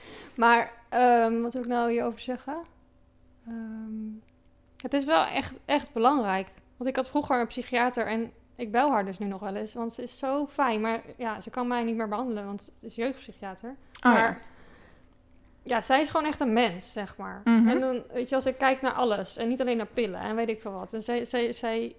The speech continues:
Speaker 1: zij geeft ook echt om je.
Speaker 2: Ja.
Speaker 1: Ja, dat vind ik wel gewoon belangrijk. Ik snap dat je een bepaalde afstand moet houden, maar een bepaalde band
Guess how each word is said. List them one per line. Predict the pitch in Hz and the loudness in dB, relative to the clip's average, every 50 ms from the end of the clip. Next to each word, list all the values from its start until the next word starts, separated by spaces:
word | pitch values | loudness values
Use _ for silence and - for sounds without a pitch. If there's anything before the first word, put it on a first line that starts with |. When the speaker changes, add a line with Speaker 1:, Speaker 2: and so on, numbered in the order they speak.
| - - - | -20 -20 -8
Speaker 1:
zij | - - 240 | -6 -6 0
geeft | - 302 320 302 311 | 2 2 2 4 2
ook | 240 - | 0 -2
echt | - 208 - - | -2 -4 -6 -6
om | - 247 220 214 | -6 -6 -4 -4
je. | 190 - 185 185 - - - - | -6 -8 -10 -14 -16 -18 -6 4
Speaker 2:
Ja. | - 254 226 - - | 6 6 6 6 4
Speaker 1:
Ja, | 269 277 247 214 - - - | 2 2 2 2 0 -4 -6
dat | 240 269 - - - 339 - | -6 -6 -6 -12 -20 -20 -10
vind | - - 349 | -6 -4 -2
ik | 339 262 | 0 0
wel | 269 302 | 0 0
gewoon | 302 - 285 254 202 | 0 0 0 0 2
belangrijk. | 190 214 262 285 - 247 | 0 0 0 0 -2 -4
Ik | 240 | -6
snap | - - 277 254 | -6 -6 -4 -4
dat | 285 | -4
je | 254 | -2
een | 254 - | 2 2
bepaalde | 247 - - 247 | 2 2 2 -2
afstand | 254 - - 294 285 | -4 -2 -4 -2 -2
moet | 254 240 - | -4 -4 -8
houden, | 190 175 180 180 208 262 311 320 - - - - - | -10 -10 -8 -6 -6 -6 -8 -8 -14 -20 -20 -12 -6
maar | - 254 | -4 -4
een | 254 | -2
bepaalde | 240 - 262 262 233 196 | 2 2 2 2 2 0
band | 185 202 220 294 339 339 - - - | 0 2 2 2 2 -2 -6 -10 -18